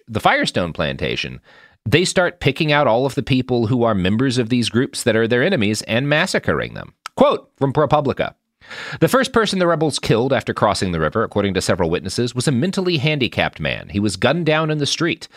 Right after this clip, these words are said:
Next, the rebels began hunting down people who belonged to tribes closely associated with the ruling regime. Kevin Estel, a British expatriate who was Firestone's agricultural operations manager, recalled seeing piles of dead bodies of Liberians lying outside the Harbel supermarket.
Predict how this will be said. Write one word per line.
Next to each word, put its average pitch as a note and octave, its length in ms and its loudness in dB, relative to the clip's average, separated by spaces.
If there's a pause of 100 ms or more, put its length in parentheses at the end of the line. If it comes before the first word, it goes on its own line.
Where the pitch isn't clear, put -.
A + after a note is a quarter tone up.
(220)
Next, - 300 0
the D3+ 80 0
rebels D#3+ 300 0
began C#3 320 2
hunting F3 260 0
down F3 220 0
people A#2 280 -2
who A2 100 0
belonged G#2 340 2
to C3+ 80 -6
tribes D2 400 0
closely A2+ 400 -2
associated D2 640 -4
with D2 140 -10
the G2 80 -2
ruling A#1 340 -10
regime. E2 440 -2 (400)
Kevin F#3 280 4
Estel, D3 340 -2
a A2 80 -2
British A#2+ 340 0
expatriate G#2+ 580 -2
who A2 80 -2
was G2 120 -2
Firestone's G2 580 0
agricultural G#2+ 720 0
operations F2+ 680 -2
manager, D2+ 420 -4 (260)
recalled E3 380 0
seeing D#3+ 280 -2
piles G3 440 0
of D3+ 140 -4
dead D#3 240 0
bodies C3 340 2
of A#2+ 120 -4
Liberians F2+ 640 0
lying F#2+ 260 0
outside A#2+ 420 -2
the A#2 60 2
Harbel C3 400 0
supermarket. - 720 -4